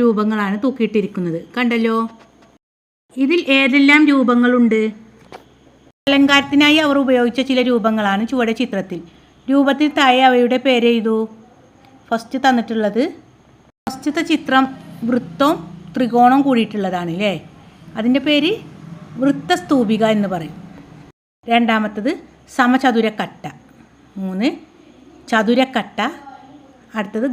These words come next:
ഗോളം. നെക്സ്റ്റ് കണ്ടെത്താം. ചുറ്റുപാടും കാണുന്നതും നിങ്ങൾക്ക്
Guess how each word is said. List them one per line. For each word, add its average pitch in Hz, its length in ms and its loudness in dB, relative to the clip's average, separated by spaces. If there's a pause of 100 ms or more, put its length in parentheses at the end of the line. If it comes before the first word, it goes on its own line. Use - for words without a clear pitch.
(100)
ഗോളം. 214 420 2 (1600)
നെക്സ്റ്റ് 220 340 -10 (240)
കണ്ടെത്താം. 208 580 0 (800)
ചുറ്റുപാടും 311 640 2
കാണുന്നതും 240 500 4 (640)
നിങ്ങൾക്ക് 285 340 4